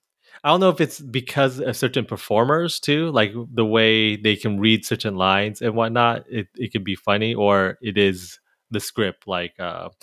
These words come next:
and I don't know what tone he's going for, because we, we believe that, like, Nick and them, their crew are, like, uh, what is it? Like, in their early teens, right? Or not e-, early teen, late teens and mid-twenties, right? Like, those are the,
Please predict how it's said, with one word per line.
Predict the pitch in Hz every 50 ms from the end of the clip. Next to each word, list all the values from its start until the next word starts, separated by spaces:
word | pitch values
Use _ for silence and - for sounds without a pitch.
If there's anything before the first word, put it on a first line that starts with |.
| - - -
and | - 143
I | 151
don't | 160 170
know | 175 175 160
what | 143 135 135 127 - -
tone | - - - 123 120 120
he's | 107 104 101
going | 101 107 104 101 98
for, | - - 107
because | 101 120 127 123 120 - - - - - - _ _ _ _
we, | - 139 156 170 -
we | 151 147 165 170
believe | 160 151 160 143 139 139 135 131 120
that, | 120 107 104 101 107 - _ _
like, | - 123 107 101 92 -
Nick | 104 104 101 -
and | 120 113 113
them, | 120 120 120 120 101
their | 113 127 131 135
crew | 135 - - 127 107 98 92 90 90 95 113 -
are, | 113 104
like, | 104 104 98 95 90 - _ - _ _ _ _ _ _ _ _
uh, | - 110 104 98 95 95 92 87 87 -
what | - 110 104
is | 95 -
it? | 90 - - - -
Like, | - 95 87 _ _ _ _ _ _ _ _ _ _ _ -
in | 139 127 123 120
their | 120 113 117
early | - 120 113 113 113 110 107
teens, | 98 - - - 117 107 98 92 90 87
right? | 92 92 - -
Or | 123 123 123
not | 127 135 131 117
e-, | 120 113 110
early | 123 113 104 98 95
teen, | - 113 - 113
late | 113 120 123 127 120 -
teens | - - 131 123 117 117 110
and | 117 101 98 98
mid-twenties, | 101 104 92 - - - 104 95 92 87 82 80 90
right? | 90 85 87 -
Like, | 107 98 90 85
those | - 107 104 98
are | 101 98
the, | 87 98 92 90 85